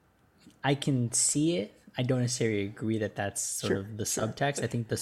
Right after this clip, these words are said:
Speaker 2: I couldn't
Speaker 1: subtext
Speaker 2: get it
Speaker 1: is
Speaker 2: out of
Speaker 1: that
Speaker 2: my head while I was reading it. I'm like, "Yo, this, this shit's gay. This is the good gay shit."
Speaker 1: I think that there is a love there.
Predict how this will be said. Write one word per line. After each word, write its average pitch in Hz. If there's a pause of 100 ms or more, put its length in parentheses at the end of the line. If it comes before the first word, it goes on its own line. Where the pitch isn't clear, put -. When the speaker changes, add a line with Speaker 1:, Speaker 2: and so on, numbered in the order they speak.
Speaker 2:
I -
couldn't 123
Speaker 1:
subtext 117
Speaker 2:
get -
it -
Speaker 1:
is -
Speaker 2:
out -
of -
Speaker 1:
that -
Speaker 2:
my -
head -
while -
I -
was 208
reading -
it. - (400)
I'm -
like, -
"Yo, 107
this, -
this 427
shit's 123
gay. 175 (640)
This -
is 226
the 143
good 262
gay 135
shit." - (1300)
Speaker 1:
I 156
think 160
that 147
there 120
is 123 (100)
a 123
love 113 (120)
there. 110